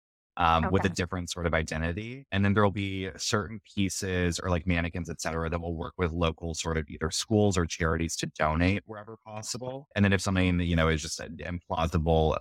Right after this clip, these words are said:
Speaker 1: to be kept or stored, it'll, it'll be discarded. But, like, wherever we can reuse or donate or store, that's, those are always the three top sort of thoughts.
Speaker 2: Cool. And the next question, last question. How
Speaker 1: Yeah.
Speaker 2: have you, do you feel like you've built this already, or is there more to building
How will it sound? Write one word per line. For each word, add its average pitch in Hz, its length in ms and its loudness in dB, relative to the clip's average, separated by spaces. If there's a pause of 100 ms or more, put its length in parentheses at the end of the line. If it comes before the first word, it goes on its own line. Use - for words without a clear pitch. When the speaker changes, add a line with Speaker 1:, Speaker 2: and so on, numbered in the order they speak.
(280)
Speaker 1:
to - 100 -6
be 76 100 0
kept 76 480 -8
or 87 80 0
stored, 80 480 2
it'll, 80 160 0
it'll 82 240 0
be 71 140 -6
discarded. 76 420 -8
But, 85 120 -2
like, 101 120 -4
wherever 120 220 -6
we 117 100 -6
can 107 140 -6
reuse 80 800 -2
or 85 120 -6 (120)
donate 80 500 2
or 76 100 -4
store, 73 400 -6
that's, 73 300 -10
those 80 160 -6
are 80 80 -8
always 71 220 -10
the 78 60 -20
three 76 200 -8
top - 280 -12 (260)
sort 78 180 0
of 76 160 -2 (220)
thoughts. - 240 -20 (400)
Speaker 2:
Cool. 208 260 0 (300)
And 226 120 -4
the 233 60 -12
next 233 380 -18
question, 180 480 -4
last 160 260 -20
question. 170 480 -6 (520)
How 262 120 -4
Speaker 1:
Yeah. - 140 4
Speaker 2:
have 302 200 -12
you, 196 340 0
do 196 120 -6
you 214 60 0
feel 254 180 4
like 269 220 0
you've 214 220 2
built 175 280 2
this 175 220 -2
already, 180 400 -4
or 185 80 0
is 190 80 -8
there 170 160 2
more 175 320 4
to 196 160 0
building 160 720 0